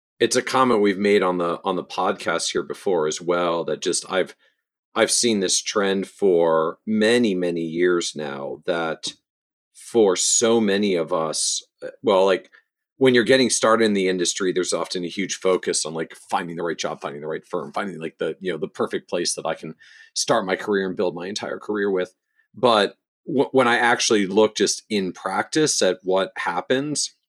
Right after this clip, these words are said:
m-, for most people, like, the, you don't build your career at your first job. I find with startling consistency, you build your career at your third.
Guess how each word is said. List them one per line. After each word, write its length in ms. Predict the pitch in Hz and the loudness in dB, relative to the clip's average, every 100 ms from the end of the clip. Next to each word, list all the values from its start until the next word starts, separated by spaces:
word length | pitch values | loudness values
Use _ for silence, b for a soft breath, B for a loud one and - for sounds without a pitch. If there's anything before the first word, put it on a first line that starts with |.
| _ _ _ _ _ _ - | _ _ _ _ _ _ -8
m-, 100 | 110 | -4
for 180 | - 131 | 0 0
most 460 | 104 110 123 - | 2 4 4 2
people, 640 | - 107 104 131 135 147 _ _ _ _ _ 110 | -4 -4 0 2 2 0 _ _ _ _ _ 2
like, 220 | 104 - | 2 0
the, 220 | 107 104 - | -6 -6 -6
you 440 | 101 - 131 110 127 | -10 -8 -2 2 4
don't 300 | 123 123 - | 4 2 2
build 220 | 127 107 | 2 2
your 140 | 110 | -2
career 480 | - - 98 101 104 | -2 -2 -2 0 0
at 100 | 101 | 0
your 180 | 90 92 | 0 -2
first 380 | - 87 87 - | -2 -6 -4 -2
job. 400 | 113 117 - - - | -2 -2 -4 -6 -4
I 100 | - | -2
find 500 | - 104 98 95 98 _ _ _ | -2 -2 -2 -4 -8 _ _ _
with 220 | - 110 - | -2 0 0
startling 560 | - 123 131 151 117 | -2 2 4 4 2
consistency, 920 | 92 92 - 92 - 131 - 147 151 b b b b | -2 -4 -2 0 0 0 0 0 -2 b b b b
you 140 | 120 | -2
build 260 | 107 113 107 | 2 4 4
your 120 | 107 | 0
career 420 | - 107 92 90 | -2 0 2 2
at 80 | 90 | 0
your 140 | - 101 | -6 -12
third. 500 | - 73 57 60 | -10 -10 -10 -12